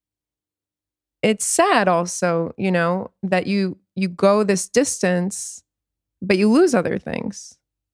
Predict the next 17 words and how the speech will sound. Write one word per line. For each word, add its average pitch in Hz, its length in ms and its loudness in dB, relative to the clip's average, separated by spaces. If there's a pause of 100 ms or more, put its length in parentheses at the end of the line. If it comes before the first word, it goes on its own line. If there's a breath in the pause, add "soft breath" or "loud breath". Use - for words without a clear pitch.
(120)
Like, 143 280 -4
all 196 200 2
these 190 240 0
years, 185 520 2
I - 80 -2
live 190 180 0
very 190 220 2
far 196 280 0
from 196 180 -2
my 190 140 2
parents. 214 580 -2
So, 185 480 0 (1400)
and 196 200 2
then 196 280 0 (140)
the 196 80 -2
question 202 420 2
is, 190 360 0